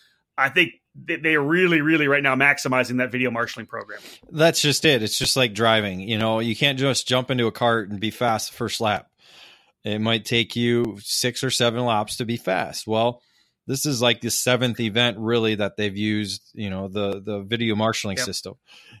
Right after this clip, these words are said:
Speaker 2: And like you said, they, they needed to find a way that they needed a procedure in how to go about this. They couldn't just, you know,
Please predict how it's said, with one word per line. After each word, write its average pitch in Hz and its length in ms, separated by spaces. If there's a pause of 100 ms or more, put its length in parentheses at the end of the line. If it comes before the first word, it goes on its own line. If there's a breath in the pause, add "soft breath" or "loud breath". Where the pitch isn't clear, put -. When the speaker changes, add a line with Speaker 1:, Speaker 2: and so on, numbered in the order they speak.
(120)
Speaker 2:
And 127 220
like 123 180
you 117 80
said, 110 420
they, 123 140
they 135 360
needed 156 280
to 160 80
find 151 340
a 139 100
way 135 420
that 117 340
they 117 120
needed 117 360
a 104 100
procedure 117 720 (320)
in 107 120
how 110 220
to 110 60
go 110 200
about 101 300
this. 92 180
They 107 80
couldn't 123 220
just, 110 320
you 113 80
know, 101 260